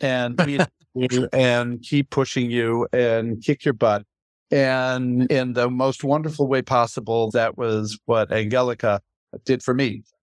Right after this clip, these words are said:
Speaker 1: But yeah, so I've always tried to be as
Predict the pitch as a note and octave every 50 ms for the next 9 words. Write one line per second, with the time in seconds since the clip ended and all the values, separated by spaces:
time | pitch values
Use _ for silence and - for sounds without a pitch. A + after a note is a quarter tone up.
0 | _ _ _ - D#3 D#3 D#3+ E3 E3 D3+ A#2 G#2+ - - - D#3+ D3+ D3 C#3+ C3
1 | B2 - D3+ D3+ D3+ D#3 D#3 D3+ D3+ D3+ D3 C#3+ C#3 C3 - - - - - D#3
2 | C#3+ C#3+ D#3+ E3 E3+ F#3 F3 D3+ - - D#3+ C#3 C#3+ C#3+ C#3 C#3 C#3 C#3 C#3 -
3 | - B2+ C3 C3 C3 C3+ C3+ C3+ C3+ C3+ C3+ C3+ C3 - - -